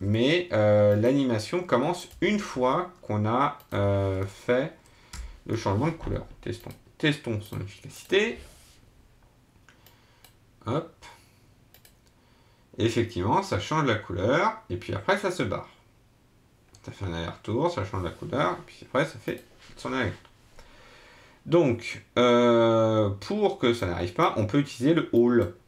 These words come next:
Le haul prend une ou plusieurs animations et les merge ensemble, les, les fusionne ensemble. Maintenant, ils arrivent au même moment.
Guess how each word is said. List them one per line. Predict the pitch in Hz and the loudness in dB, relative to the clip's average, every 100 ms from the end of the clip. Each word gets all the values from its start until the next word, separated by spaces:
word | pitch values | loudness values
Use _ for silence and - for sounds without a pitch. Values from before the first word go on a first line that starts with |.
| _ _ _ _ _ _ - - - _ - | _ _ _ _ _ _ -20 -20 -20 _ -4
Le | 107 113 139 | 0 2 4
haul | 165 165 - | 4 4 -2
prend | - 156 147 123 - - | 0 4 4 2 -4 0
une | 190 | 2
ou | 123 | 2
plusieurs | 101 101 104 95 | 0 2 2 2
animations | 85 82 - 156 175 | 0 -4 -4 -2 -2
et | 98 | 0
les | 90 | 0
merge | 90 147 131 | 2 0 0
ensemble, | 127 - 107 104 87 80 - - - | -2 -2 -2 -2 -4 -8 -18 -20 -12
les, | 87 87 85 85 | -2 0 0 0
les | 87 | -4
fusionne | - 104 131 131 | -4 -2 -2 -2
ensemble. | 123 104 101 101 - - - - - | -2 -4 -2 -4 -10 -20 -20 -20 -16
Maintenant, | - 78 95 151 - | -8 -6 0 2 2
ils | 107 101 | 0 2
arrivent | 82 113 165 165 - - - | 2 4 2 -2 -14 -12 -4
au | 104 | 0
même | 143 | 2
moment. | 135 110 87 - | 2 0 -2 -8